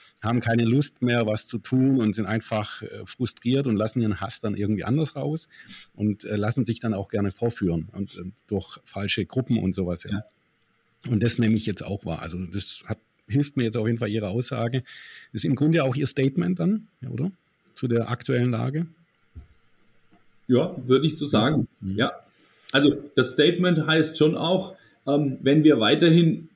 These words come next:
Speaker 2: mit diesen Methoden immer ungehört bleiben,
Speaker 1: Mhm.
Speaker 2: dann darf man es uns nicht verübeln, dass wir jetzt zum Beispiel auch gesagt haben, also gut, dann hängen wir uns jetzt oder machen wir das gemeinsam mit den
Speaker 1: Mhm.
Speaker 2: Bauernprotesten, ja.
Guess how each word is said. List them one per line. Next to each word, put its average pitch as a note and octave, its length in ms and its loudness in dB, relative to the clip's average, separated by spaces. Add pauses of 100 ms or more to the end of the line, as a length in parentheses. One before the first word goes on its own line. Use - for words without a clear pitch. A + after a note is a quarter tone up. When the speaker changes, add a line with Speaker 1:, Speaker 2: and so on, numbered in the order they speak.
(180)
Speaker 2:
mit D3+ 440 -2
diesen F3 280 4
Methoden F3 420 6
immer D#3+ 220 4
ungehört E3 560 6
bleiben, D#3+ 260 4
Speaker 1:
Mhm. D3 60 0
Speaker 2:
dann C#3 140 0
darf C#3 160 2
man D3+ 80 0
es D3 100 2
uns C3+ 180 -2
nicht D3+ 220 -2
verübeln, D3 500 6
dass C3+ 240 2
wir B2+ 100 4
jetzt B2+ 240 0
zum C#3+ 140 -2
Beispiel D3 360 2
auch C3 180 2
gesagt C#3 340 -2
haben, C#3 160 -2
also B2+ 280 0
gut, D#3 320 2 (260)
dann C3 340 0
hängen D#3+ 300 0
wir D3+ 100 6
uns D3 220 0
jetzt D#3+ 280 0
oder C3 140 0
machen C#3+ 340 2
wir D3+ 120 6
das D3 160 2
gemeinsam D3 500 4
mit D3 160 -2
den D3+ 80 0
Speaker 1:
Mhm. D3 40 -4
Speaker 2:
Bauernprotesten, B2+ 880 -2
ja. B2 260 0